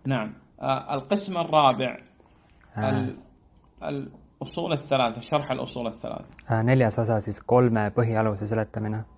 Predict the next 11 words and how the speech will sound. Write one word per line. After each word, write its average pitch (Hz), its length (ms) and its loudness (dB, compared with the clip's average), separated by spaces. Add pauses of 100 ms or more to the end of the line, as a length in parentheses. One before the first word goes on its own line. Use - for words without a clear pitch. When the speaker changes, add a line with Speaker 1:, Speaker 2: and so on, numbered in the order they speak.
(300)
Speaker 1:
الأصل 147 800 0
الأول، 135 560 2
معرفة 156 480 2
الله 131 220 4
سبحانه 113 440 -6
وتعالى. 104 380 -4 (160)
Speaker 2:
Esimene 110 580 2
põhialus 110 440 4
siis 101 320 -6
Jumala 107 380 4
teadmine. 107 420 0